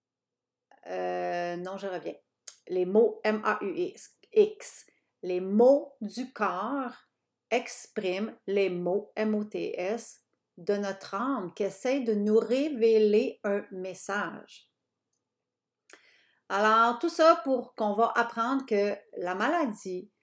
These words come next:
quoique quand on traverse des étapes, c'est pas drôle, là. On souffre, on n'est pas bien.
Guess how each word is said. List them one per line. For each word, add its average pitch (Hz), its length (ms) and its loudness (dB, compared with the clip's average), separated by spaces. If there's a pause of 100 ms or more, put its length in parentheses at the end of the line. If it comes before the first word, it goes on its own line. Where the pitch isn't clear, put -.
(260)
quoique 233 480 0
quand 247 360 -2
on 302 120 -2
traverse 196 420 -4
des 190 240 -6
étapes, 214 480 -6
c'est 240 240 -4
pas 294 140 -2
drôle, 226 480 -2
là. 180 200 -8 (140)
On 269 220 0
souffre, 294 520 -2
on 185 120 -8
n'est 254 200 0
pas 302 160 -2
bien. 226 460 -4